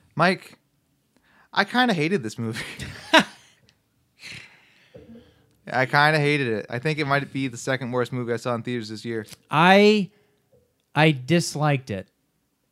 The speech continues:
Speaker 2: I, I didn't hate it. I disliked it.
Speaker 1: I hate's a strong word, but here's the thing. So I liked the first Deadpool movie.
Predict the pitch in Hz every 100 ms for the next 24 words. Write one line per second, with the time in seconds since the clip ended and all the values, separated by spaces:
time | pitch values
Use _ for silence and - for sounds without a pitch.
0 | _ _ _ - 151 160 156 156 135 135
1 | 107 98 - 123 131 135 123 117 107 101
2 | 160 202 226 160 - 139 143 131 127 135
3 | 160 156 _ _ _ _ _ _ _ -
4 | 127 120 110 - - - _ _ _ -
5 | - _ - 220 175 143 110 - 143 139
6 | 160 175 233 233 202 175 156 - 110 -
7 | 113 110 107 127